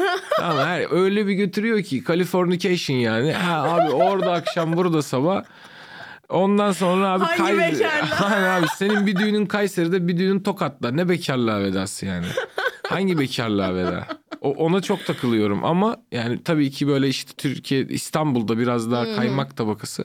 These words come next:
Speaker 1: Hı hı.
Speaker 2: Bunu sever ve yapar yani.
Speaker 1: Evet, yok, benim ona gerek yok. Başka ne var ki zaten? Kına,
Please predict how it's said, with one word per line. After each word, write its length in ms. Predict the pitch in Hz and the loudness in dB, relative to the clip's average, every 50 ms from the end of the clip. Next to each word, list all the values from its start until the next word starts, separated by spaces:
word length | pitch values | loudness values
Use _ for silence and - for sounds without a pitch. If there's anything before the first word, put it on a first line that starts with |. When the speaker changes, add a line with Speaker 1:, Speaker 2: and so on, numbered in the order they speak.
| - _ - - | -12 _ -16 -12
Speaker 1:
Hı 60 | 208 | -8
hı. 280 | 220 214 208 185 185 214 226 - | -6 -6 -6 -6 -6 -8 -10 -8
Speaker 2:
Bunu 160 | 202 131 143 | -6 -6 -6
sever 420 | - - 156 139 135 131 127 127 135 | -4 -2 0 0 2 2 2 2 2
ve 60 | 139 | 2
yapar 300 | 135 127 127 - 123 120 | 0 -2 -2 -4 -4 -2
yani. 300 | 107 - - - - - - - _ - - - - _ - | -2 -4 -6 -8 -10 -14 -16 -20 _ -20 -20 -20 -20 _ -4
Speaker 1:
Evet, 240 | - 208 170 - - | -2 -2 -2 -2 -2
yok, 160 | 185 147 135 - - | -4 -4 -4 -4 -4
benim 240 | 196 202 214 220 190 | -2 -2 -2 0 0
ona 220 | 185 208 220 208 | 0 0 0 0
gerek 360 | 196 190 185 202 196 190 - | 0 0 0 -2 -2 -4 -4
yok. 260 | 180 151 104 - - | -6 -8 -8 -6 -4
Başka 260 | - 262 269 - - 427 | -4 -4 -2 -2 0 0
ne 60 | 427 440 427 453 453 403 | 2 2 2 0 0 0
var 80 | 311 | -2
ki 60 | - 220 | -2 -2
zaten? 300 | 226 202 196 - 208 220 | -2 -2 -2 -2 -4 -4
Kına, 580 | - - - 359 330 285 220 190 208 254 339 | -4 -4 -2 0 2 2 2 2 0 0 -2